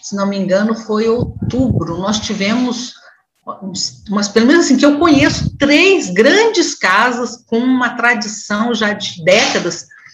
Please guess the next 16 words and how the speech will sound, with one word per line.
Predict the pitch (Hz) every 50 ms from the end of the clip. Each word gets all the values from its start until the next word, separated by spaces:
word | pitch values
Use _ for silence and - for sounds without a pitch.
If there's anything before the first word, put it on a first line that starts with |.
| - - - _ _
que | - 254
foram | 254 - - 240 262 262
invadidas. | 294 285 294 294 330 370 320 214 190 240 320 339 240 - 294 - - - - -
E | 277
o | 349 - - -
pior, | 494 539 - - 214 240 269 - 254 - - - - - _ _ _ _ _
nesse | - 208 262 349 370 - - 294 -
caso | - 202 208 226 - 220
agora | 208 214 185 190 190 185
recém, | - 196 185 185 - - - 254 302 330 311 277 143 - - - - - - - - -
foram | - 269 302 -
invadidas | 320 277 262 240 233 226 - - 277 285 294 - - - -
por | 269 285 330 - - -
policiais | - 285 285 262 285 294 285 - - - 339 - 214 214 247 254 - - -
fardados, | - 330 381 359 330 - 180 160 156 156 160 156 151 147 147 151 - - - - - - - - - - - - -
né? | 180 175 185 208 208 214 -